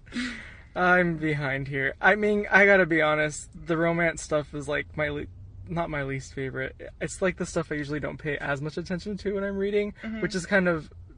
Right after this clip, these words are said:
Speaker 1: ridiculous when I think about it, because, like, that's half of what young adult fiction is.
Speaker 2: Yes.
Speaker 1: <laughs> So
Speaker 2: O T Ps.
Speaker 1: <laughs> Anyway, let, let's move on from
Speaker 2: <laughs> Okay, let's go to another
Speaker 1: <laughs>
Speaker 2: one. Um,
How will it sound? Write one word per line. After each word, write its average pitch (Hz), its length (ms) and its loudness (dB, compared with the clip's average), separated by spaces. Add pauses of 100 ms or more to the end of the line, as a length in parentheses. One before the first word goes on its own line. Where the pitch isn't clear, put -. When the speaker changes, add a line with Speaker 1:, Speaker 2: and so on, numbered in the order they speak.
(100)
Speaker 1:
ridiculous 160 720 -2
when 151 100 -6
I 147 140 -2 (560)
think 165 180 -4
about 147 280 0
it, - 100 -4
because, 151 340 -2
like, 139 200 -2
that's - 180 -2
half 151 300 -4
of 147 120 -12
what - 200 -8 (340)
young 147 220 -8
adult 165 220 -12
fiction - 440 -12
is. 127 340 -12
Speaker 2:
Yes. - 200 -6 (180)
Speaker 1:
<laughs> - 60 -16
So - 160 -12 (140)
Speaker 2:
O 240 120 4
T 254 180 2
Ps. 208 440 -2 (500)
Speaker 1:
<laughs> 202 100 2 (680)
Anyway, 135 400 -4 (180)
let, 214 200 -4
let's 220 200 -2
move 175 300 0
on 170 240 -4
from 247 400 2
Speaker 2:
<laughs> 294 80 10
Okay, 285 200 8
let's 285 240 6
go 311 120 8
to 320 80 6
another 277 380 10
Speaker 1:
<laughs> - 0 -
Speaker 2:
one. 233 480 6 (580)
Um, 226 560 2